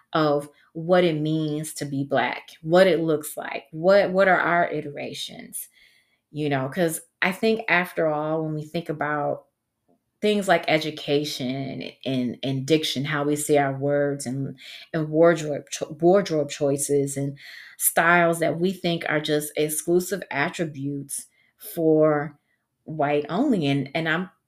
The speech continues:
I'm like, "No, I'm sorry, we, we're falling for the okie doke." And I think that we do have to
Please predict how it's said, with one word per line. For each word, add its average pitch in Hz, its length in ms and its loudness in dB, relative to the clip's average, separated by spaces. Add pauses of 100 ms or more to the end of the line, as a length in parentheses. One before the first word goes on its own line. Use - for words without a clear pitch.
(120)
I'm 220 140 -2
like, 208 180 2
"No, 208 360 2
I'm 202 220 -2
sorry, 202 420 0
we, 190 200 -8
we're 175 200 -2
falling 170 360 -4
for 196 140 -2
the 185 80 0
okie 196 320 0
doke." - 380 -10 (160)
And 160 120 -2
I 156 120 -4
think 180 280 -2
that 165 160 2
we 170 140 -4
do 160 280 0
have 175 380 -8 (120)
to 151 400 -4